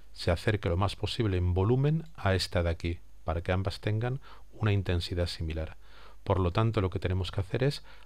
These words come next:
aumentar el volumen de esta pista. Para seleccionar toda la pista voy a hacer doble clic sobre ella.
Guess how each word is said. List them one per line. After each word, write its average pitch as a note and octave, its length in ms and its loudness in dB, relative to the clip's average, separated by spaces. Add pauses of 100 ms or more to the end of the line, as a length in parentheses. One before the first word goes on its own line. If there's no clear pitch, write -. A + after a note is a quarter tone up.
(140)
aumentar G#2 920 4
el G2+ 180 4
volumen F#2+ 500 2
de F2+ 80 0
esta E2+ 260 -4
pista. - 440 -8 (460)
Para G2 180 6
seleccionar G2+ 640 2
toda G#2 200 2
la G#2+ 120 4
pista - 300 0
voy A2+ 80 2
a G#2 60 4
hacer - 360 -2
doble G#2 480 2
clic - 300 -2
sobre E2 360 0
ella. D#2 280 -4